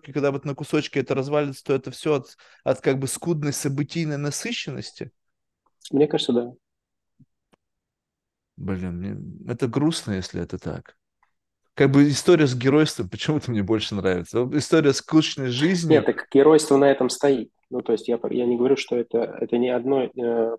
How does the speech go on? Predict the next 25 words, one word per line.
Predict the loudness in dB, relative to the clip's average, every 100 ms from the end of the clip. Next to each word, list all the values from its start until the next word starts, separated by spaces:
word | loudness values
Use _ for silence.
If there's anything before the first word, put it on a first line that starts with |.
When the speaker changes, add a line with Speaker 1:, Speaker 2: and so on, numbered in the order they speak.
| _
Speaker 2:
противодействие | -4 0 -2 -2 -4 -6 -8
другому. | -4 -2 2 0 0
То | _ -20
есть | -14
я | -12
говорю, | -10
что | -6 -6
если | -4 -4
копнёшь | -4 0 -2 -2 -4
глубже | -2 0 -2 -4
геройства, | 2 4 4 0 -12 -18 _ _ _ _ _ _
то | -4 -4 -6 -18 -8
пока, | -8 -4 -4 -4 -6
окажется, | -8 -4 -2 -2 -4 -8
что | -6 -4
это | -4 -6 -8
всё | -6 -4
от | -4 -2
того, | -2
что | -2 -8
человек | -6 -2 -2 -2
просто | -4 -4 -6 -8
недоволен | -6 -2 0 0 0 -6
своей | -6 -6
жизнью. | -6 -10